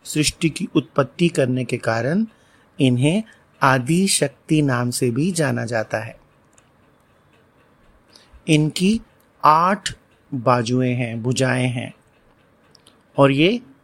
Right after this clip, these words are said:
शेर पर सवार रहती हैं, सिंह पर सवार रहती हैं। माँ कुष्मांडा के सात हाथों में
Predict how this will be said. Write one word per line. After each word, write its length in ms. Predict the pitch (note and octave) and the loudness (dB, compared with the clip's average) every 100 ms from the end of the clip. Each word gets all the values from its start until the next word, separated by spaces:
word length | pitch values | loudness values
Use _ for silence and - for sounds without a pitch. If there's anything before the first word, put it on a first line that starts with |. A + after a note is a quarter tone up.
| _ _ - | _ _ -4
शेर 460 | - - F3 E3 | 0 2 4 2
पर 180 | D#3+ D3 | 0 -2
सवार 380 | B2+ B2+ A2+ A2+ | -2 -2 -2 -6
रहती 380 | A#2 G#2+ - G#2+ | -6 -8 -10 -12
हैं, 180 | A2 B2+ | -10 -6
सिंह 340 | - D3+ C3+ | 0 2 2
पर 140 | C3 B2 | 0 -2
सवार 380 | - A#2+ A#2+ | -2 -2 -2
रहती 420 | B2+ C2 - - C2+ | -4 -6 -8 -8 -6
हैं। 180 | C2+ - _ _ _ _ _ _ _ - - - _ _ _ _ _ - | -8 -14 _ _ _ _ _ _ _ -20 -20 -20 _ _ _ _ _ 0
माँ 220 | C3 C3+ | 4 4
कुष्मांडा 680 | B2+ C3+ - C3 B2 B2 C#3 | 2 -2 0 0 0 2 0
के 200 | C3+ D3+ | -2 -4
सात 500 | D3 - C3+ C#3 D#3 - | -4 -2 2 2 0 -4
हाथों 380 | - B2 - A#2+ | -4 -2 -2 -2
में 300 | B2 D3+ | 0 0